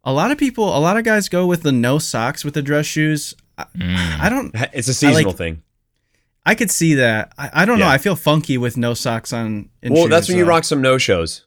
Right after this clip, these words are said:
Speaker 3: you know? You rock the no-show
Speaker 1: True.
Speaker 3: look so you can show
Speaker 1: Yeah.
Speaker 3: off a little ankle. If you've got nice ankles, gentlemen, show 'em off. It's
Speaker 1: That's
Speaker 3: not,
Speaker 1: true.
Speaker 3: it's not a bad thing. Spring into summertime, show those ankles off, dude.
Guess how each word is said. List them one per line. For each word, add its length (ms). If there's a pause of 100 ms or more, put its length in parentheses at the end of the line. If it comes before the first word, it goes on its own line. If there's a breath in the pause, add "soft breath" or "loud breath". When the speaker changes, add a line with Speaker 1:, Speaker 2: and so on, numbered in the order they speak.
Speaker 3:
you 100
know? 360
You 100
rock 220
the 80
no-show 300
Speaker 1:
True. 100
Speaker 3:
look 180
so 120
you 60
can 100
show 120
Speaker 1:
Yeah. 60
Speaker 3:
off 100
a 40
little 120
ankle. 320
If 100
you've 120
got 160
nice 200
ankles, 300
gentlemen, 320
show 220
'em 100
off. 220
It's 100
Speaker 1:
That's 100
Speaker 3:
not, 160
Speaker 1:
true. 60 (100)
Speaker 3:
it's 80
not 120
a 40
bad 220
thing. 200 (200)
Spring 380
into 160
summertime, 540
show 180
those 160
ankles 280
off, 200
dude. 240